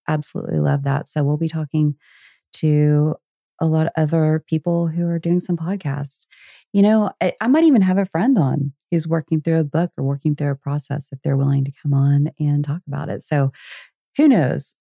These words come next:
We're at the very beginning and, you know, the space is wide open. So I could not be happier.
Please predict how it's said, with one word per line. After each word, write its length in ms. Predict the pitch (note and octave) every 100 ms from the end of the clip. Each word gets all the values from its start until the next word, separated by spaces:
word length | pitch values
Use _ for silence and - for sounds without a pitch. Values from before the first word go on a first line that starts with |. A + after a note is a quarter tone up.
| -
We're 120 | E3+
at 160 | E3+ E3
the 80 |
very 260 | C#3+ D#3+ F3
beginning 720 | F3 D#3 D#3 E3+ F3+ F#3 F#3+ _
and, 640 | D3+ C#3+ C#3+ C#3 C#3 C#3+ C#3+ _ _ _ _ _
you 120 | D3 C#3+
know, 100 | - -
the 60 | E3+
space 340 | - F3+ F3+
is 140 | E3+ -
wide 160 | F3
open. 400 | - D#3+ F#3 -
So 320 | - - - - -
I 400 | D3+ D3 C#3+ C#3 _ -
could 120 | C#3
not 460 | B2+ - - - - _ _ -
be 100 | C3+
happier. 560 | C3+ - - - -